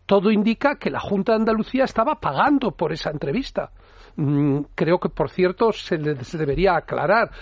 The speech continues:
a los oyentes por qué, em, cuando termina una entrevista periodística se oye un aplauso. No sabemos si estaba en un estudio, si estaba,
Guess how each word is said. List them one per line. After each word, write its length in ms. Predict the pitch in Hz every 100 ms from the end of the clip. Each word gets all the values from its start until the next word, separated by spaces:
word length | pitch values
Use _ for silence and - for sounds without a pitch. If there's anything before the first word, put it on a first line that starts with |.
| -
a 80 | 160
los 200 | 156 -
oyentes 520 | 147 180 190 185 151 - _
por 240 | - 156 -
qué, 280 | 202 180 - - - - -
em, 220 | 156 143 -
cuando 320 | - 160 160
termina 460 | 160 151 170 196 180
una 180 | 196 180
entrevista 500 | 165 160 180 - 175
periodística 720 | 165 143 143 180 - 175 175
se 260 | - - 165
oye 280 | 190 180 170
un 200 | 190 170
aplauso. 560 | 151 196 202 - 143 - - -
No 120 | 143
sabemos 400 | - 156 196 302
si 100 | -
estaba 300 | 147 - 165
en 80 | 156
un 100 | 160
estudio, 500 | 135 - 233 262 233 - -
si 120 | - 156
estaba, 280 | - 170